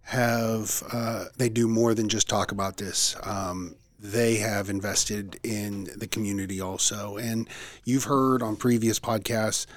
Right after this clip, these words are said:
her and Jim's journey of unknown anxiety and, um, anticipation and trusting of the Holy Spirit and waiting.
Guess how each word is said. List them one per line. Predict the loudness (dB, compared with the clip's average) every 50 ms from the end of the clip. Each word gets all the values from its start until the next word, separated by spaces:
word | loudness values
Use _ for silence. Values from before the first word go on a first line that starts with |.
| -20 -20 -16 -6
her | 0 2 2 4
and | 4 4
Jim's | 4 4 4 4 4 2 0
journey | 0 0 2 2 2 2 2 2 0
of | 0 -2 -2 0 -2 -2 -2 -4 -6 -6 -2 0
unknown | 2 4 6 6 6 6 6 6 4 4 4 4 2 0 -2 -6 -12 -14 -10 -6
anxiety | -2 -2 -2 0 0 0 2 2 4 4 2 2 2 2 2 4 4 2 2 0 -2 -4 -10 -18 -18 -10
and, | -6 -4 -2 -2 -2 -2 -4 -4 -4 -4 -4
um, | -4 -4 -4 -4 -4 -6 -8 -10 -12 -16 -10 -6 -4
anticipation | -4 -2 0 2 2 2 2 2 0 -2 0 2 6 6 6 6 4 0 0 -2
and | -2 -2 0
trusting | 2 4 4 4 4 4 2 0 -2 -2 -2 -4
of | -6 -6 -6
the | -4
Holy | -2 -2 0 2 4
Spirit | 4 4 4 4 2 2 2 2
and | 2 4 4 6
waiting. | 6 6 4 4 2 0 -4 -8